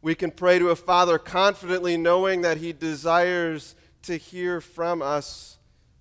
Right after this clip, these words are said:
and he desires good for us. Last week we entered the, the requests section. We called it petitions, and it's,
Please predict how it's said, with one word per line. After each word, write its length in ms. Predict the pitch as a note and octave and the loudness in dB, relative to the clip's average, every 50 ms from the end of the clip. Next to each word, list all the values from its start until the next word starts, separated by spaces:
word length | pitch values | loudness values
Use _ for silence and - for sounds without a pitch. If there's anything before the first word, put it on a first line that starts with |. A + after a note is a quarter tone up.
| - | -6
and 200 | D3 D3+ D3+ D3+ | -4 -2 -2 -2
he 160 | C#3+ D3+ F3 D#3+ | -4 -10 -14 -12
desires 760 | C#3 D#3+ D#3 C#3+ D3+ E3 D#3+ E3 D#3+ D#3+ D#3+ D#3 C#3 - - _ | -8 -8 -8 -4 -2 0 2 4 4 4 2 0 -2 -6 -12 _
good 300 | - E3 E3 D#3 C3+ - | -8 -8 -8 -8 -10 -16
for 560 | - - - D#3+ E3 E3+ E3+ D3 C3 A2 - _ _ _ _ _ _ - | -20 -18 -14 -10 -8 -4 -4 -4 -4 -6 -8 _ _ _ _ _ _ -10
us. 500 | C3 B2+ A#2 A2 A2 - - - - - - _ _ _ _ _ _ _ _ _ _ _ _ _ _ _ _ _ _ _ - | -8 -6 -6 -8 -10 -16 -20 -20 -20 -20 -20 _ _ _ _ _ _ _ _ _ _ _ _ _ _ _ _ _ _ _ -4
Last 300 | E3 E3+ E3+ E3+ - - | 0 2 2 2 2 0
week 180 | F#3 E3+ D#3 D#3 | -2 -2 0 0
we 200 | E3+ D#3+ C#3 - - _ _ _ _ _ - | 0 -2 -2 -2 -8 _ _ _ _ _ 2
entered 400 | F#3 F#3 F3+ F3+ F3 E3 C3+ A#2 - _ _ _ _ _ _ - | 4 4 6 6 4 2 0 -4 -16 _ _ _ _ _ _ 0
the, 360 | E3 D#3+ D#3+ D#3 D3+ C#3+ - - - - _ _ _ _ _ _ _ - | 4 4 6 6 4 2 0 -4 -12 -20 _ _ _ _ _ _ _ -2
the 220 | D#3 D3 C#3+ C#3 | 0 2 2 2
requests 800 | - D#3+ F3 E3+ - - - F#3 F#3 F3 - - - - - - - - | 0 0 -2 -2 -2 -2 2 4 4 4 2 -2 -10 -10 -12 -12 -12 -12
section. 760 | - - F#3+ - - - - - E3 C#3+ C3+ C3 B2+ B2+ B2 - _ _ _ _ _ | -8 -2 0 0 0 0 -4 -8 -6 -4 -4 -4 -6 -10 -12 -14 _ _ _ _ _
We 140 | - D#3 D3 | -8 -8 -4
called 240 | - F3 D#3+ D#3+ D#3 | -2 0 2 2 2
it 180 | D3 - - | 0 -4 -6
petitions, 680 | - E3 - - - G3+ - - - E3 D3 D3 C#3+ C3 | -12 -12 -8 -4 -2 -2 -2 -2 -2 -4 -4 -4 -4 -4
and 100 | E3+ E3+ E3 | -2 0 0
it's, 260 | E3 D#3+ - - | 0 -2 -4 -10